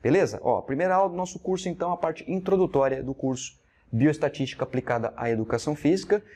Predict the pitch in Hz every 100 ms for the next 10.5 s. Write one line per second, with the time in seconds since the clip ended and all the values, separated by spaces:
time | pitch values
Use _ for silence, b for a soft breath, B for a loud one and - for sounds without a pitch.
0 | B - 135 131 127 131 131 135 135 139
1 | 131 113 117 156 135 196 - 170 160 -
2 | 160 151 196 185 180 190 185 170 165 165
3 | 175 160 131 139 139 139 135 127 - 117
4 | 117 - B B - 123 120 120 - -
5 | 135 160 185 - b b b - 113 135
6 | 135 139 - 123 139 151 123 110 127 139
7 | 113 123 151 - 139 143 135 127 131 113
8 | - 117 - 110 107 104 107 - 113 104
9 | 101 143 131 - 165 185 - 233 254 220
10 | 208 196 - 147